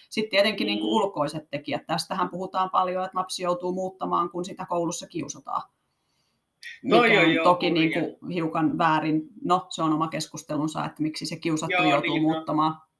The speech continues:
Speaker 1: Mutta tavallaan niinku, mikä muu, mikä on se syy sille muutolle ja miten pal-, miten se pystytään niinku lapselle selittämään tai miten niinku lapselle pystytään,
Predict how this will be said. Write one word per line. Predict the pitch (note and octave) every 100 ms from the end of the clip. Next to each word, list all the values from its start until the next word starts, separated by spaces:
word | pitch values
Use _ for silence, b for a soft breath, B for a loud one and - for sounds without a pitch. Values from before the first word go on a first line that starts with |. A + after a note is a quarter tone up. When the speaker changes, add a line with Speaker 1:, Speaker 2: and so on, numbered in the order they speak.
| _ _ _ _ -
Speaker 1:
Mutta | D#3+ - - D#3 B B _
tavallaan | E3+ F3 E3+ E3+
niinku, | E3+ E3+ E3 E3 B B B _ _ -
mikä | - F#3+ G3+ G#3 F3+
muu, | F#3 G3 F#3+ F3+ -
mikä | G#3 G#3+ G#3 F3+
on | F#3+
se | F#3 F#3
syy | - A3+ G#3 F#3+ E3 D#3
sille | - C#3+ D3 D3+
muutolle | D#3 E3 D#3+ D3+ C#3+ D3+
ja | D3+
miten | E3+ F3 D#3+
pal-, | D#3 D3
miten | F3 - E3
se | E3+
pystytään | D#3+ E3 - D3+ C#3+ D3
niinku | C#3+ D#3+
lapselle | E3 E3+ - D3+ C#3 D3 b b b _
selittämään | - - D#3+ D#3 D#3 - - C3+ F2 -
tai | - D#3+
miten | F3 F3+ E3
niinku | D#3 D3+
lapselle | D#3+ D#3+ - D3 D3+
pystytään, | D#3 - C#3 D3+ C#3+ -